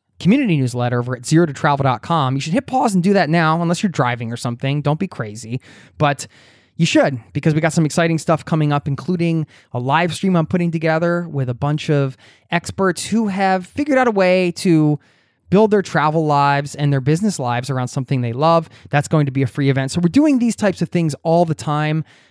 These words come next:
but the only way you can hear about them is if you sign up for the newsletter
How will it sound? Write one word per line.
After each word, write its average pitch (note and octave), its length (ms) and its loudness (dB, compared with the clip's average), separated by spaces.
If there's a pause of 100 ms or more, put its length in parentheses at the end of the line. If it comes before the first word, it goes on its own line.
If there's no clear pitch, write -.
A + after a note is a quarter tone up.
(100)
but C#3+ 140 -2
the D3 100 2
only E3 140 4
way G#3 120 2
you G#3+ 80 0
can F#3 120 -4
hear F#3 140 0
about D3 280 -2
them E3 280 -4 (120)
is D#3 220 0
if F#3+ 200 -4
you A3 240 -2
sign G#3+ 240 0
up A#3+ 100 -2
for B3+ 80 -2
the A#3 80 2
newsletter C4 560 2